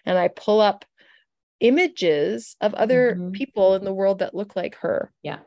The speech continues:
Speaker 1: And it instantly changes her attitude, which is, like,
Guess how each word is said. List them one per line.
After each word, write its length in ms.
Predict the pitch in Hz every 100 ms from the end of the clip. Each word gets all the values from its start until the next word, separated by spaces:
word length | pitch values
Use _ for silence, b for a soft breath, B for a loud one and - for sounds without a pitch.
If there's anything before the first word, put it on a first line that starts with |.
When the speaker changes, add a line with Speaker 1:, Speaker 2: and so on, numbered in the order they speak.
| _ _ -
Speaker 1:
And 600 | 196 196 190 185 185 190 - _ -
it 220 | 208 202 _ -
instantly 640 | 214 208 - 202 - 180
changes 560 | - 175 180 170 160 -
her 140 | -
attitude, 680 | - 165 170 - - - 185 b b b b b _ _ -
which 240 | 190 -
is, 180 | 202 196
like, 480 | 190 175 170 -